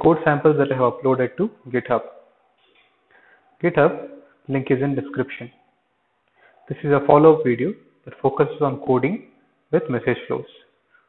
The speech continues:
For part one video, which explains Kafka background, check link in description. Two Kafka nodes were introduced in Fixpak ten zero zero seven, Kafka Producer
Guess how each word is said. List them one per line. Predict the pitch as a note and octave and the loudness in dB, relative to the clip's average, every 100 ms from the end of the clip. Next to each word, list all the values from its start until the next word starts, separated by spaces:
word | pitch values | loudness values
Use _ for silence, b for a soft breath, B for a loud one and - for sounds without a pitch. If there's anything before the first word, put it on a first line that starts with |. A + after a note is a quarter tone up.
| - | -14
For | |
part | - D#3 E3+ | 2 4 4
one | F3+ D3+ | 2 2
video, | C#3+ C3 E3+ | 0 0 -2
which | E3 C3+ | -6 -8
explains | B2+ - - D3 - | -12 -6 -6 -4 2
Kafka | C3 - C#3+ A#2 | 2 4 2 4
background, | A2 - A#2+ G#3 _ _ _ _ _ | 0 0 -6 -6 _ _ _ _ _
check | - F#3+ - - - _ _ _ _ | 0 0 -4 -16 -20 _ _ _ _
link | B2+ C3+ B2+ | -2 -2 -2
in | C#3 | -2
description. | C3+ - C3+ - C#3 C3+ _ _ _ _ _ _ _ _ _ _ _ _ _ _ _ _ _ b b b _ - | -4 -8 -10 -10 -14 -16 _ _ _ _ _ _ _ _ _ _ _ _ _ _ _ _ _ b b b _ -4
Two | F#3+ | 0
Kafka | E3+ - D#3+ | 2 2 2
nodes | D3 D3 | 2 -2
were | C#3+ | -4
introduced | B2+ C3+ C3+ B2+ | -2 0 0 -2
in | B2 | -4
Fixpak | B2+ A#2+ - B2+ B2+ - - _ _ | -8 -12 0 0 0 -6 -18 _ _
ten | C3+ C3 C3 - - C3 | 2 2 -2 -10 -16 -6
zero | B2+ B2 | -4 -2
zero | B2 A#2+ A#2 | -2 -4 -4
seven, | A#2 B2+ C#3 _ _ _ _ _ _ _ _ b b b _ - | -6 -6 -12 _ _ _ _ _ _ _ _ b b b _ 2
Kafka | C3+ - C3+ | 2 2 2
Producer | C#3 C3+ C#3 D#3+ | 2 2 2 0